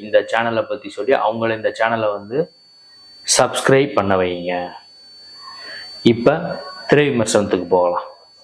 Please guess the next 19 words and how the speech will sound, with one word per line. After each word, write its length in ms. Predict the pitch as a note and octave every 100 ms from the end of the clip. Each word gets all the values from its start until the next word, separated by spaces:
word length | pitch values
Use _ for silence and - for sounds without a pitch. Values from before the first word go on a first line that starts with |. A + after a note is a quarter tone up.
| _ _ - - - - - -
படத்துல 380 | - C#3 C#3 B2+
நடிச்ச 240 | B2 A2+ A2+
நடிகை 260 | A2+ A#2
நடிகைகளை 400 | G#2+ G2+ F#2+ F#2+
பார்த்துடலாம். 500 | F#2+ F#2 - F2 - - _ _ _ _ - - - - - - - - - - G#2
லகுபரன், 640 | A2 A#2+ C#3 B2 A#2 C#3 - - _ _ _ _ _ - - _ - - -
கவிஞர் 480 | A#2 B2+ B2 A2 -
பிரியன் 400 | A2+ A#2 A#2+ C3+ - _ _ _ _ _ _
மற்றும் 540 | A2+ A#2 A#2 - C3 C#3+ - - _ _ _ _
பல 180 | A#2 B2 C3+ C#3 F#2+
முன்னணி 320 | A2 A#2 A#2+
நட்சத்திரங்கள் 600 | A2 G2+ G#2 G#2+ G2 G2
நடிச்சிருக்காங்க. 520 | G2 G2+ G2+ F#2+ G#2+ D#3 - _ - - _
இந்த 180 | D3 D3
படத்தோட 460 | C#3+ D3+ E3 C3
கதை 380 | - A#2 C3+ -
எப்படி 260 | A#2+ B2 A#2
ஆரம்பிக்குதுன்னு 680 | A2 A2 A2 G#2 G#2 G#2 G#2
கேட்டிங்கன்னா, 480 | G2 F#2+ F#2+ G2